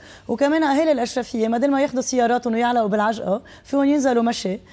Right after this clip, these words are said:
آه، الم-، أهالي الأشرفية بينزلوا على جنينة مشي، وأهالي الرمال اللي كمان ساكنين حد جنينة بيطلعوا على جنينة مشي. وكمان حبينا نخلق بديل عن المولات، لأنه اليوم كل العالم بتاخد أولادها على المولات. آه،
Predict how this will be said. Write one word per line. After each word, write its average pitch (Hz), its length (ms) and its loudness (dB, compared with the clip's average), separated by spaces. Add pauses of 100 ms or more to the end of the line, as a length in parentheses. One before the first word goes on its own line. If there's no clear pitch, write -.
(240)
آه، 208 420 2
الم-، 240 160 0
أهالي 262 280 0
الأشرفية 247 440 -2
بينزلوا 233 420 2
على 196 140 2
جنينة 214 320 -2
مشي، 208 240 -2
وأهالي 254 400 0
الرمال 240 280 0
اللي 208 160 -2
كمان 240 220 -2
ساكنين 240 300 -4
حد 202 200 -6
جنينة 202 320 -4
بيطلعوا 214 520 0 (320)
على 202 160 -2
جنينة 202 340 -2
مشي. 185 360 -8 (380)
وكمان 277 360 0
حبينا 285 360 0
نخلق 285 280 0
بديل 233 340 0
عن 226 180 0
المولات، 220 520 0
لأنه 208 220 -4
اليوم 247 220 0
كل 269 120 -4
العالم 233 320 0
بتاخد 214 280 -8
أولادها 214 260 0
على 180 120 -4
المولات. 196 380 -2 (400)
آه، 208 240 4